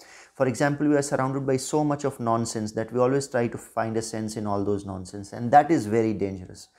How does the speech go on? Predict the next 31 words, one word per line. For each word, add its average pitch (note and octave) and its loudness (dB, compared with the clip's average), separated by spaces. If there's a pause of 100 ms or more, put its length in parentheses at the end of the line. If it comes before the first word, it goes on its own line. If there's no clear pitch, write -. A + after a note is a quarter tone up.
(360)
So - -10
those D3+ 4
who F3+ 4
are E3 4
looking D#3 0
for D3 -4
the B2 -2
knowledge C3+ 2
of C#3 0
self, A#2+ -2
those A#2+ 0
who A#2+ 0
are A#2 0 (340)
looking, C3 0 (140)
uh, G#2+ 2 (140)
that, G#2+ -6
that A2+ -2
what D3 2
it C3+ -4
means B2 0
to, A2+ 0 (360)
uh, G#2+ 2 (360)
develop A#2+ 4
a G#2 0 (360)
heroic C3 4
personality A#2+ 0
or B2 2
an A#2+ 0
individuality A#2 2
of A2+ 0
its - -6